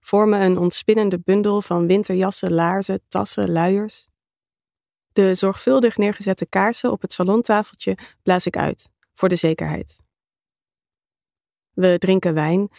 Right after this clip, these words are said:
voeren een min of meer coherent gesprek over de veranderende buurt, veranderende carrièreplannen.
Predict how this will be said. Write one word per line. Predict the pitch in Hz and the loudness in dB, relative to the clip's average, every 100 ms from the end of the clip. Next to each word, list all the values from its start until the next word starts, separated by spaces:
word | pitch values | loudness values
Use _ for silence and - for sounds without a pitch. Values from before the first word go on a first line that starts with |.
| _ | _
voeren | - 214 220 220 190 | -2 2 4 4 4
een | |
min | 185 220 | 4 2
of | 214 | 2
meer | 202 196 | 0 2
coherent | 185 175 175 190 | 2 2 2 -2
gesprek | - - - 196 - | -4 -6 -2 0 0
over | 185 175 | 0 -2
de | 170 | -2
veranderende | 180 185 190 175 165 - | 0 2 2 2 0 0
buurt, | 165 220 - _ | 0 -2 -6 _
veranderende | - - 180 180 190 180 175 | -20 -6 0 2 2 0 -2
carrièreplannen. | - 165 160 160 185 - 185 220 | -2 0 0 0 -4 -2 -2 -2